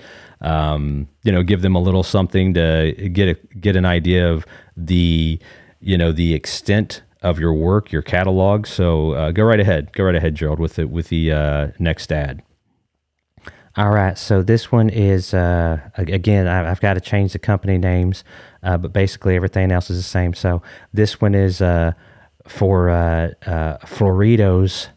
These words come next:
Speaker 2: nacho chips. So that's Floritos,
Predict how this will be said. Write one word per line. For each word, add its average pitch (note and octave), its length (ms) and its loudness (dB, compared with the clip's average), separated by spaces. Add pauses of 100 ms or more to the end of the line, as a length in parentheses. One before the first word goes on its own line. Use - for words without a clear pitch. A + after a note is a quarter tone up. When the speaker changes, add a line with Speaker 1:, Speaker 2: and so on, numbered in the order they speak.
(280)
Speaker 2:
nacho G2 480 -2
chips. - 580 -8 (440)
So - 160 -4
that's F2+ 240 -2
Floritos, F2+ 880 0